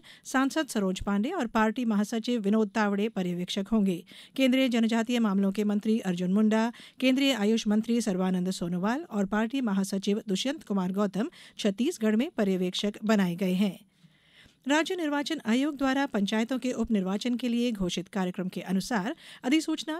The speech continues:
पन्द्रह दिसंबर को जारी की जाएगी। नामांकन पत्र प्राप्त करने की अंतिम तारीख बाईस दिसंबर रहेगी। नामांकन पत्रों की समीक्षा तेईस दिसंबर को और छब्बीस दिसंबर तक उम्मीदवार अपने नाम वापस ले सकेंगे।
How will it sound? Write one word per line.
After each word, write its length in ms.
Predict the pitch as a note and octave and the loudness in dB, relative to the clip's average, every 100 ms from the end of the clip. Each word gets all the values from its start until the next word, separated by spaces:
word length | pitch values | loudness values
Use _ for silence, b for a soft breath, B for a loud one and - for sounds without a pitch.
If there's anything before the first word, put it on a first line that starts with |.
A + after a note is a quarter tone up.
| - | -2
पन्द्रह 260 | A3+ G#3+ G#3+ | 2 2 2
दिसंबर 360 | G#3 G#3+ G3+ | 0 0 0
को 140 | G3 G#3 | 0 0
जारी 260 | F#3+ E3+ | 0 -2
की 160 | F3+ F#3 | -2 -4
जाएगी। 420 | F3+ F#3+ F3+ G#3+ B B - | -2 -2 0 -2 B B -2
नामांकन 440 | A#3+ B3 C#4+ D#4 D4 | 2 2 2 -2 -4
पत्र 280 | C4+ C#4 C#4+ | -4 -4 -4
प्राप्त 320 | A3 G3+ G3 | -4 -4 -6
करने 280 | G3+ G#3 A3 | -2 0 0
की 120 | A3 | -2
अंतिम 320 | F#3+ F#3+ F#3 | -2 -2 -2
तारीख 440 | F#3+ F#3+ F#3+ G#3 A3 | -4 -2 0 -2 -2
बाईस 320 | F#3 F3 F#3 | -4 -4 -2
दिसंबर 380 | G3 A3 G#3 G3 | -4 0 0 2
रहेगी। 420 | F#3+ A3 F#3+ F3 B B - | 2 0 -2 -8 B B 0
नामांकन 400 | A3+ A#3 A#3 A#3 | 4 4 2 0
पत्रों 260 | G#3+ G3+ G3 | -2 -2 -2
की 120 | G#3 | -2
समीक्षा 420 | G#3 A3 A3 D4 - | 0 0 0 -4 -2
तेईस 240 | G#3+ G3+ | 0 0
दिसंबर 380 | F#3 F#3+ G#3+ F3 | -2 -2 -2 -4
को 260 | - A3 D#4 | -6 -8 -4
और 340 | G#3+ G3 F#3 G3 B B - | -2 0 0 -4 B B -6
छब्बीस 380 | B3+ B3 F4+ | -2 0 -2
दिसंबर 340 | C4 A#3 A3+ A3 | 0 2 2 2
तक 200 | A#3 A3+ | 0 0
उम्मीदवार 460 | G3 A3 A#3 A#3+ B3 | 4 4 4 0 -2
अपने 400 | G3+ G3 G#3 G#3+ B - | -4 0 0 0 B -2
नाम 240 | G#3 A#3+ C4 | 2 2 2
वापस 320 | F#3 F#3+ F#3+ | 0 -2 -2
ले 80 | E3+ | -4
सकेंगे। 500 | F3+ G3+ F#3+ G3+ | -4 -2 0 0